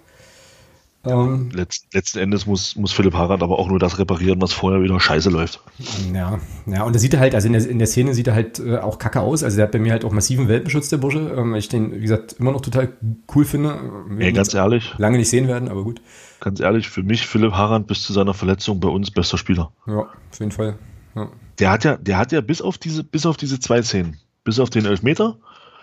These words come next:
Speaker 2: der einfach unglücklich ist, und diese Szene am Anfang mit dem Kopfball,
Speaker 1: Mhm.
Speaker 2: hat er den Opoku im Griff gehabt.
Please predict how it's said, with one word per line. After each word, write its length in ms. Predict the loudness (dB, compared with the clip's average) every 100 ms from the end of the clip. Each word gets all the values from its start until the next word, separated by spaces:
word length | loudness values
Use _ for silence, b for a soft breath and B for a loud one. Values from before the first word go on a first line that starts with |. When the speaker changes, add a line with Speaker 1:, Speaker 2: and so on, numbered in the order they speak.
| B B B B B B _ 0
Speaker 2:
der 100 | 2
einfach 220 | 0 0
unglücklich 500 | 0 0 -2 -2 -4
ist, 240 | -4 -8 b b b b b b 0
und 280 | 0 2 -4
diese 160 | -4
Szene 240 | -4 -2 0
am 100 | -2
Anfang 280 | 0 0
mit 100 | 2
dem 80 | 0
Kopfball, 460 | 0 0 0 -2 -4 _ -10
Speaker 1:
Mhm. 320 | -8 -6 -8 -16 -20 -4
Speaker 2:
hat 180 | -2 2
er 60 |
den 160 | 2 2
Opoku 480 | -2 0 0 0 -2
im 120 | 0
Griff 200 | 0 0
gehabt. 360 | -2 -2 -8